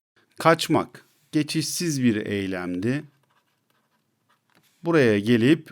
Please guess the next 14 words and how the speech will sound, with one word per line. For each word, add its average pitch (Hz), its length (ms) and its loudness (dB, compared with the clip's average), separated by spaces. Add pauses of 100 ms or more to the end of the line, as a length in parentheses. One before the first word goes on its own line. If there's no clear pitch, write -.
uygun 120 400 4
ekten 123 720 0
bir 120 180 -6
tanesini 95 520 -4
alıyor 120 580 2 (180)
ve 156 100 -2
oldurgan 117 520 0
oluyor. 87 280 -10
Hangisi 143 500 0
uygun? 107 460 0 (400)
R 147 320 2
eki. - 480 -8 (120)
Kaçmak 143 520 -2
sözcüğü 117 760 -4